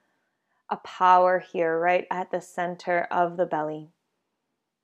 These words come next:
Maybe you even envi-, envision or imagine a ball that is glowing, that is warm, that is strong.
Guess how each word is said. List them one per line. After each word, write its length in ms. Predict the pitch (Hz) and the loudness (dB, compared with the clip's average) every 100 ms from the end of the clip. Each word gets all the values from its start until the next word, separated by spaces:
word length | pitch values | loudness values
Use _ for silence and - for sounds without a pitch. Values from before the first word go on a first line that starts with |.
| _ _ _ | _ _ _
Maybe 240 | 208 196 208 | -6 -4 -2
you 60 | |
even 200 | 196 185 | -2 -4
envi-, 460 | 175 175 170 170 - | -2 -4 -2 -2 -4
envision 640 | 180 175 185 180 185 175 170 | -8 -4 -2 -2 -2 -4 -4
or 140 | 165 | -4
imagine 500 | 165 170 170 175 170 | -2 0 2 0 -2
a 140 | - | -4
ball 560 | 170 - 160 160 156 156 | -6 -4 0 0 0 -2
that 120 | 160 | -2
is 140 | 160 170 | -4 -6
glowing, 800 | - 160 165 165 165 165 165 165 _ _ _ _ _ - | -6 -2 0 0 0 -2 -6 -12 _ _ _ _ _ -6
that 120 | 165 | -6
is 180 | 151 - | -6 -8
warm, 680 | 175 170 170 170 165 165 175 _ _ - | -4 0 2 0 -2 -8 -18 _ _ -6
that 140 | 180 | -4
is 120 | 156 - | -4 -8
strong. 560 | - 175 165 165 165 | -6 0 0 -2 -6